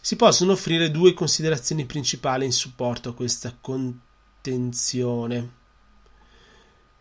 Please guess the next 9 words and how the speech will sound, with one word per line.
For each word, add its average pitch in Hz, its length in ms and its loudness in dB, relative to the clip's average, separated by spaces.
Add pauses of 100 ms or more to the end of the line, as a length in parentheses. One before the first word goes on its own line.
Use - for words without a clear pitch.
(800)
Uno, 147 440 0 (260)
la 165 180 2
mancanza 185 640 2
di 147 300 -6
complessità 156 1040 0
e 147 140 -6
di 143 140 -6
sviluppo 139 500 -2
dell'embrione. 123 840 -2